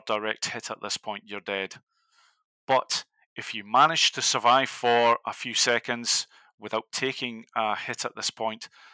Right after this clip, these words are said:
the screen will go back to normal, and then you can actually take another two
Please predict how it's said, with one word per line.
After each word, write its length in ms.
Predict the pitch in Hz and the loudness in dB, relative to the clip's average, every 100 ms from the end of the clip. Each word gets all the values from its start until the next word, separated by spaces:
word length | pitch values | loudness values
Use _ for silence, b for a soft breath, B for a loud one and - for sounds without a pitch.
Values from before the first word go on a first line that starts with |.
| B - | B -2
the 60 | |
screen 440 | - - 131 151 131 | 0 0 -2 -8 -8
will 140 | 120 | -4
go 120 | 120 | -2
back 260 | 110 113 - | 4 4 4
to 120 | 131 | -6
normal, 420 | 120 120 113 104 - B B - | 0 0 0 -8 -12 B B -4
and 180 | 117 101 | -4 -4
then 300 | 110 135 117 | -8 -8 -10
you 80 | 123 | -10
can 240 | - 120 | -4 -2
actually 360 | 120 - - 123 | -2 -2 -4 -4
take 320 | - 113 - | -6 -6 -2
another 380 | 135 113 101 107 - - - | -4 -4 -4 -4 -4 -8 -6
two 300 | - 98 | -6 -6